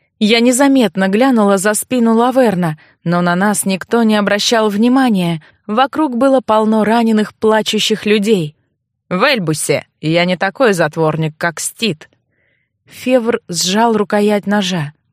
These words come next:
«Но зачем?» выдохнула я.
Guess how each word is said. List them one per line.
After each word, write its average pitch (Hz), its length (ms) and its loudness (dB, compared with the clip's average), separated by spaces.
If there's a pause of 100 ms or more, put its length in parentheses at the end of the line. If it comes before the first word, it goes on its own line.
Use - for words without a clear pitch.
(380)
«Но 247 440 2 (260)
зачем?» 233 880 0 (340)
выдохнула 208 640 -2
я. 226 360 -2